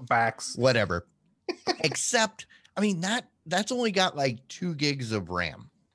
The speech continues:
Speaker 2: and
Speaker 1: Yeah.
Speaker 2: it's only got, like, eight gigs of storage.
Speaker 1: Yeah.
Speaker 2: It
Speaker 1: If
Speaker 2: has
Speaker 1: that.
Speaker 2: no peripherals. Um,
Speaker 1: <laughs>
Speaker 2: and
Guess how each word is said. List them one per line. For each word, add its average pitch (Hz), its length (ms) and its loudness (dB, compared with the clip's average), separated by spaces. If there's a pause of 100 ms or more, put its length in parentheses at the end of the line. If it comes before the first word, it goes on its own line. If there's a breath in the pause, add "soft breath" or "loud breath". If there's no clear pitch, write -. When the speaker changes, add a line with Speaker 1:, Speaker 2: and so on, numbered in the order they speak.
(600)
Speaker 2:
and 127 200 2
Speaker 1:
Yeah. 127 60 6
Speaker 2:
it's 127 140 -2
only 147 180 0
got, 143 220 2
like, 113 300 0
eight 120 200 0
gigs 104 300 -2
of 87 120 -8
storage. - 760 -6 (160)
Speaker 1:
Yeah. 135 160 0 (400)
Speaker 2:
It 120 160 2
Speaker 1:
If 123 60 2
Speaker 2:
has 120 180 4
Speaker 1:
that. 123 260 2
Speaker 2:
no 123 220 6
peripherals. 107 960 0 (360 soft breath)
Um, 95 540 0 (200)
Speaker 1:
<laughs> - 200 -20
Speaker 2:
and 120 640 2